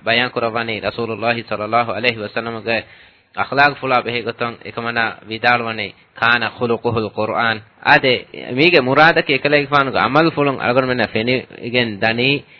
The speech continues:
kitu Qur'an ga bayan fawa kantatake. Den algon sunnatu ge teren badala ekale khanu ge khalqi sifa fulta miyati. Ei Allah Taala ekale khanu khalqu kurawa fa ehunne ge misalaka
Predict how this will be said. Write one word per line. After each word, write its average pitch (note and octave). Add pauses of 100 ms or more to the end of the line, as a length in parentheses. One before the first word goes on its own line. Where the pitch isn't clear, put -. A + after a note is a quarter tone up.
(260)
kitu D#3+
Qur'an C#3
ga B2
bayan B2
fawa A#2 (240)
kantatake. C3 (300)
Den F3
algon D#3+ (160)
sunnatu D3
ge C#3+
teren C3
badala B2+
ekale B2+
khanu A#2+
ge G2+ (280)
khalqi C#3+
sifa B2+
fulta C3
miyati. B2 (220)
Ei D3+
Allah E3+
Taala E3+
ekale D#3+
khanu D3+
khalqu D3+
kurawa C#3+
fa C3+
ehunne B2+
ge B2
misalaka B2+